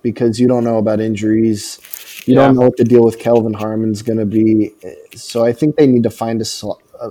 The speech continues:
Speaker 1: a bona fide number two wide receiver. Even if Cam Sims emerges,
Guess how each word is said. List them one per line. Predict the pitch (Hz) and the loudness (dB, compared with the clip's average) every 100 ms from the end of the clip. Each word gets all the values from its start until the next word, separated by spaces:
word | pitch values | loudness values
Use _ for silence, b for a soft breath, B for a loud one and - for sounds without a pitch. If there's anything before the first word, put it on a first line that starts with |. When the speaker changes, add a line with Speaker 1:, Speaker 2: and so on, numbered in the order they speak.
| - | -8
Speaker 1:
a | 120 | -8
bona | 110 117 120 120 | -6 -6 -4 -6
fide | - 117 107 | -4 -4 -2
number | 107 107 104 | -4 -6 -8
two | - 113 | -4 -2
wide | 107 104 107 | 0 -2 -4
receiver. | 101 - 110 110 107 b b b b - | -6 -6 -6 -6 -8 b b b b 0
Even | 135 147 | 2 2
if | 117 | 0
Cam | - 131 123 | -4 -4 -4
Sims | - 120 123 110 107 - _ _ _ _ _ - | -4 -4 -4 -4 -12 -18 _ _ _ _ _ -8
emerges, | 113 117 120 127 123 110 - - | -4 -2 0 0 0 -2 -10 -16